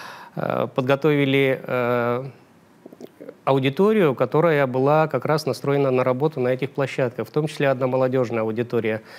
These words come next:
И <clears throat> каждая из аудиторий, э,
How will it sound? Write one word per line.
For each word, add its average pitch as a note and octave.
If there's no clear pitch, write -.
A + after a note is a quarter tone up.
И C#3
<clears throat> -
каждая C#3+
из D3
аудиторий, C#3+
э, A#2+